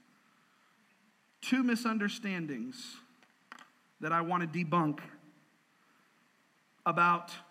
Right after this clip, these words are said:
challenging times, trials, tribulations, tests, whatever word you wanna use. Triple T. Tests, trials, tribulations, temptations.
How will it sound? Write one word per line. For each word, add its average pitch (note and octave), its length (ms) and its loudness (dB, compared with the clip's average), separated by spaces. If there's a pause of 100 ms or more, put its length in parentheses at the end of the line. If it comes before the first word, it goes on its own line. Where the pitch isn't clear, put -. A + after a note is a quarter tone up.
challenging G#3+ 480 0
times, G3+ 460 0
trials, F#3 500 0
tribulations, F3 720 -4
tests, - 540 -10
whatever D#3 280 -6
word D#3+ 280 -2
you D3+ 120 -8
wanna D3+ 160 -4
use. B2+ 500 -6 (960)
Triple - 260 -8
T. C3+ 380 -6 (880)
Tests, E3 380 -6
trials, B2+ 400 -4 (260)
tribulations, C#3+ 680 -8
temptations. C3+ 580 -12